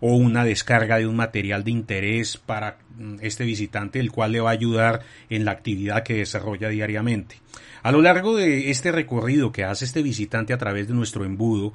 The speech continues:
vamos a tener la oportunidad de establecer y aprovechar varios puntos de contacto.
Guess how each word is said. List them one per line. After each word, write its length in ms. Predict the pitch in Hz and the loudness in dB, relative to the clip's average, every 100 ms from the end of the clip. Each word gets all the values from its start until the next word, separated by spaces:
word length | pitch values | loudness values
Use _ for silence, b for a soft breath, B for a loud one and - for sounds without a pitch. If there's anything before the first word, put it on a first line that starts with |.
| B B - | B B -2
vamos 240 | 117 131 | 0 2
a 80 | 139 | 0
tener 260 | 123 110 123 | -2 0 0
la 80 | |
oportunidad 600 | 131 123 110 110 101 101 | -2 -2 -4 -4 -2 -2
de 60 | 120 | -2
establecer 520 | 123 107 98 95 113 | -2 -2 -4 -4 -2
y 60 | 120 | 0
aprovechar 520 | 123 107 95 123 113 | 0 -2 -2 -2 -2
varios 500 | 117 131 135 135 131 | 0 0 0 -2 -4
puntos 420 | - 127 123 123 | -2 0 0 0
de 100 | 107 | -4
contacto. 600 | - 92 85 95 92 - | -8 -12 -8 -10 -10 -18